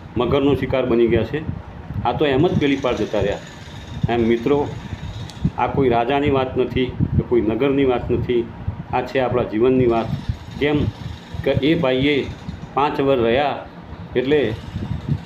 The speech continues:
લાકડાનો પુલ બનાવી દીધો હતો નદીમાં કે જે બાયપાસ નીકળી જવાય. એમ તમે પણ તમારી જિંદગીની અંદર સારા કાર્યો કર્યા છે,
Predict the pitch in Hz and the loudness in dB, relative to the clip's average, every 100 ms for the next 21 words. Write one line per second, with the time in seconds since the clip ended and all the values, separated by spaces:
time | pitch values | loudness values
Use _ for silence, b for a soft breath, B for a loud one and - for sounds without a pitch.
0 | - - - 110 127 156 156 127 127 160 | -10 -14 -8 -4 0 2 2 2 2 4
1 | 143 143 139 131 131 127 135 120 123 135 | 4 4 4 4 4 4 4 4 4 4
2 | 139 - - - - - - - - 147 | 2 0 -6 -6 -8 -8 -2 0 4 4
3 | 139 - - - - - - - - - | 2 0 -4 -4 -6 -12 -12 -12 -14 -14
4 | - - - - - - 127 147 143 139 | -14 -12 -8 -4 -4 0 0 2 2 2
5 | 117 120 147 151 139 127 101 98 85 - | 4 4 4 4 4 2 0 -4 -6 -4
6 | 120 131 113 - - - - - - 117 | 0 2 0 0 -2 -2 -10 -14 -2 2
7 | 147 170 160 147 143 143 127 131 139 139 | 4 4 2 4 4 4 4 4 6 6
8 | 135 131 120 - 120 131 127 127 131 123 | 4 4 0 0 0 0 0 0 2 2
9 | 120 123 - 120 | 2 2 0 -2